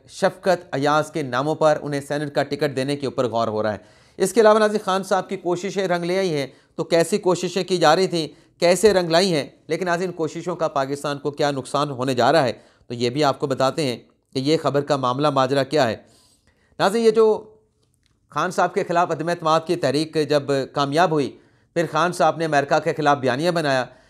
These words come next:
लेकिन खान, खान साहब को जब रियलाइज़ हुआ कि यह बयानिया बनाने का मुझे नुकसान होगा, तो अमेरिका में वहाँ पे फर्म्स हासिल की गई। कौन सी फर्म नाज़रीन? पीआर फर्म, ताकि तहरीक इंसाफ के हवाले से वहाँ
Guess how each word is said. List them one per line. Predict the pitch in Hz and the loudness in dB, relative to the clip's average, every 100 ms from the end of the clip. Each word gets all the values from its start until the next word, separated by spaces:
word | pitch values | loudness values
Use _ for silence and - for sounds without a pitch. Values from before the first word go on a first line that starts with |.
| - | -6
लेकिन | 180 208 | 0 0
खान, | 202 196 | 0 -2
खान | 185 - 175 | -4 -2 -2
साहब | 185 190 | 2 2
को | 196 | 2
जब | 185 170 | 0 2
रियलाइज़ | 139 139 208 175 | 4 4 4 2
हुआ | 139 | 0
कि | 113 _ _ _ - | -2 _ _ _ -6
यह | 185 202 | 0 0
बयानिया | 156 151 185 | 0 -2 -2
बनाने | 175 151 160 | -2 -2 -2
का | 175 | -2
मुझे | 180 139 160 | -2 -2 0
नुकसान | 202 175 165 151 | -2 -2 -2 -2
होगा, | 135 131 135 - _ _ _ - | 0 0 -2 -8 _ _ _ 0
तो | 202 196 185 - - | 2 2 0 -2 -2
अमेरिका | 143 143 143 180 | 2 2 2 2
में | 175 151 135 - | 2 -2 -4 -8
वहाँ | 131 147 160 | -2 0 2
पे | 165 143 131 - - | 2 2 0 -8 -6
फर्म्स | - 160 165 | 0 0 2
हासिल | 147 147 156 | 0 0 -4
की | 160 | -4
गई। | 147 139 - _ _ _ _ _ _ - | -4 -4 -8 _ _ _ _ _ _ -2
कौन | 147 175 | 0 2
सी | 202 | 0
फर्म | 190 190 | 0 0
नाज़रीन? | 185 170 196 - _ _ | 0 0 -4 -8 _ _
पीआर | 202 214 202 | 2 4 4
फर्म, | - 143 110 - | 2 -4 -6 -6
ताकि | 139 151 180 190 190 _ _ _ | -4 -2 0 -2 -4 _ _ _
तहरीक | 151 160 175 | -2 0 0
इंसाफ | 180 156 165 156 165 | -2 -2 2 2 2
के | 175 | -2
हवाले | 139 131 165 | 0 0 0
से | 175 175 | 0 -2
वहाँ | 175 147 | 0 0